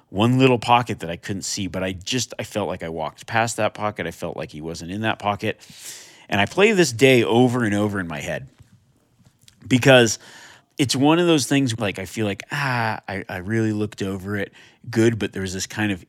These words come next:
itch in me that said, "And you didn't really look over it one hundred percent. Like, you ninety-nine point nine percent you did, but that point one percent was where that bull was hiding." And, you know, I kept playing that game in my mind, "Oh, he could be here, he could be there."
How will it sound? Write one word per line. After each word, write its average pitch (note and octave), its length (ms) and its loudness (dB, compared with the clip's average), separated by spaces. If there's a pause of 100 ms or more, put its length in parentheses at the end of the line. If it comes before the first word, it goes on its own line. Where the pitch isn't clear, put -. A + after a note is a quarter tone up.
itch A2+ 300 -2
in G#2 120 -2
me G#2 180 -2
that - 180 -6
said, F#2+ 320 -2 (480)
"And B2 120 -2
you D3+ 120 2
didn't D#3 260 -2
really C#3 260 4
look B2+ 220 2
over A2 320 4
it - 220 -2
one G2+ 300 0
hundred G#2 420 -2
percent. - 340 -10 (160)
Like, F#2 160 -8
you A#2+ 100 0
ninety-nine C#3+ 640 4
point B2 280 0
nine G#2+ 260 0
percent F2+ 440 -8
you F#2 140 -10
did, D2+ 300 -10 (380)
but G2+ 120 -6
that G#2+ 280 4
point D3 340 0
one B2+ 240 2
percent G#2+ 420 -2
was G2+ 160 -6
where A2 160 2
that F#2+ 180 0
bull F#2 140 -4
was F2+ 160 -8
hiding." F2 380 -8 (420)
And, G#2 80 -2
you G#2+ 80 2
know, G2+ 60 2
I - 20 -2
kept A2 200 -4
playing A#2 200 0
that G2+ 160 -2
game G#2 240 0
in G2 100 -2
my F2+ 140 -6
mind, F2+ 320 -8
"Oh, C#3+ 140 -6
he C3 80 -4
could A2+ 180 -6
be A2+ 80 -6
here, G2+ 220 -6
he F#2 80 -8
could G2 180 -10
be F2 140 -8
there." E2+ 260 -8